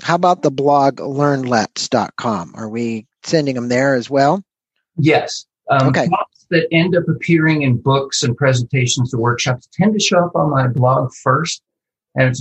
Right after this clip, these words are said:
Speaker 2: if you need help sleeping at night, great place to go. <laughs> But, uh,
Speaker 1: Well,
Speaker 2: learn
Speaker 1: so
Speaker 2: lets-
Speaker 1: we're gonna send 'em to Quinnovation, and it's W W W Q U I N N O V A T I O N dot com. And there you can learn more about Quinn.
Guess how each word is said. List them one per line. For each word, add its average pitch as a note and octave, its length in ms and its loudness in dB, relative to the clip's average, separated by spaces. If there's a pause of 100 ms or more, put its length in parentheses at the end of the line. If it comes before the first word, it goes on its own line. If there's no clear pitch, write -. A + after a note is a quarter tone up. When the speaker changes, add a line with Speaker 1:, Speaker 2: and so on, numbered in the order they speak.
Speaker 2:
if C3+ 120 -6
you C3 80 0
need D#3 180 2
help E3 260 0
sleeping E3 340 0
at D3 60 0
night, D#3 240 0
great D3+ 260 0
place C3 240 -2
to - 80 -14
go. - 220 -6 (260)
<laughs> - 680 0 (720)
But, G2+ 260 -2
uh, A#2 200 0 (260)
Speaker 1:
Well, F3+ 120 4
Speaker 2:
learn D3 100 0
Speaker 1:
so F#3 80 4
Speaker 2:
lets- E3 100 2
Speaker 1:
we're F#3+ 140 4
gonna G#3+ 240 2
send G3 280 2
'em F3 160 2
to E3+ 140 -4
Quinnovation, D#3+ 840 0
and C3+ 140 0
it's B2+ 200 -4
W C#3 320 2
W C3 300 2
W G#2+ 380 0
Q D3 560 -4
U A#2+ 540 -4
I B2 440 2
N D3 280 0
N A#2 480 -4
O C3+ 220 0
V C3+ 320 0
A C3 160 2
T B2+ 440 2
I B2 220 2
O C3 160 2
N A2+ 220 -4
dot G#2 260 0
com. F#2+ 340 -6 (500)
And B2 220 -2
there C#3+ 260 4
you D#3+ 200 0
can D3 160 -2
learn C3 200 -2
more A#2+ 200 0
about A2 280 0
Quinn. D#3+ 460 2